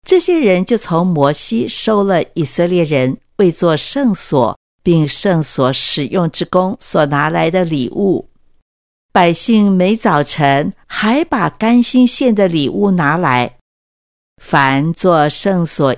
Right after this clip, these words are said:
一切工的智慧人，各都离开他所做的工，来对摩西说：“百姓为耶和华吩咐使用之工所拿来的，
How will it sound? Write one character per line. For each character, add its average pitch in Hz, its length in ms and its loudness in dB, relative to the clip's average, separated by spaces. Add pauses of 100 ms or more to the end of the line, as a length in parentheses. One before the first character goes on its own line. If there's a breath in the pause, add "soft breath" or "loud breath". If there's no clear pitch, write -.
(120)
一 233 260 0
切 220 340 -2
工 214 320 0
的 196 160 2
智 233 260 -2
慧 208 260 0
人， 160 380 0 (460)
各 339 320 2
都 247 320 2
离 190 240 -2
开 196 380 -2
他 190 240 -2
所 160 260 -2
做 190 220 0
的 160 100 0
工， 196 380 -2 (440)
来 175 360 2
对 226 260 2
摩 185 220 2
西 226 260 -2
说 226 520 2 (880)
：“百 175 260 2
姓 226 360 0
为 220 200 4
耶 214 160 0
和 208 140 4
华 175 280 2
吩 214 300 0
咐 233 220 -2
使 - 300 -4
用 202 240 2
之 - 160 -2
工 220 260 2
所 190 240 0
拿 160 260 0
来 165 220 0
的， 175 200 -2